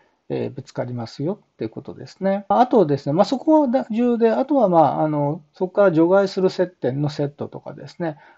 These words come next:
あるいはボックスアイディーというのはですね、ある領域の、まあ、ボックスの中に含まれるものを、あの、スレーブ接点としますとか、えー、オフセット、それからバースというのは、その、えー、合体壁が、あー、開始したり終了したり、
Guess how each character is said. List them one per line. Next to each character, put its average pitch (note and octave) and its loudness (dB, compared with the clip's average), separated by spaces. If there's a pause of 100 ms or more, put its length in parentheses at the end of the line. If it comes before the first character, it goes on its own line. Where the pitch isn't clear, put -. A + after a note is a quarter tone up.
あ F#3 -4
る A3 -4
い A3 0
は F#3 0
ボ D#3+ -2
ッ D#3 -20
ク - -20
ス F3+ -4
ア F3+ 2
イ F3+ -2
デ G#3+ -6
ィ - -4
ー G3 -10
と G#3+ -8
い A3 -4
う A3+ -4
の A#3+ -2
は F3 -2
で D3 -12
す - -16
ね、 C#3+ -4
あ D#3 -6
る C#3+ -8 (400)
領 C#3 -2
域 C3+ -8
の、 C#3 -8
ま D3 -6
あ、 C#3 -6
ボ D3 -6
ッ D3 -20
ク - -20
ス - -14
の F3 -4
中 G#3 -4
に F3+ -2
含 G3+ -8
ま G3+ 2
れ G3 0
る F#3+ -2
も G#3 0
の A#3+ 0
を、 E3+ -4
あ D3 -4
の、 C#3+ -8
ス - -6
レ D3 2
ー - 0
ブ C#3 -4
接 C#3 -4
点 C3 -10
と - -8
し - -10
ま C3 -6
す - -18
と B2 -10
か、 - -12 (380)
え C#3 -6
ー、 D3 -12
オ D3+ -4
フ D3 -10
セ F3 2
ッ E3+ -10
ト、 A2+ -10
そ - -10
れ D#3 -10
か F3 -2
ら F3 -4
バ A#3 2
ー C4 -4
ス - -18
と B3 -6
い A#3+ 0
う B3 -2
の B3 0
は、 E3+ 2
そ F3 -6
の、 E3+ -4 (480)
え F3 0
ー、 E3 2
合 F#3 2
体 D#3 2
壁 C#3 -6
が、 B2+ -6 (180)
あ C#3 -8
ー、 - -20
開 D#3+ 4
始 D#3 -4
し - -16
た F#3 2
り D3 0
終 C3 -6
了 C3+ -6
し - -16
た B2+ -4
り、 B2+ -10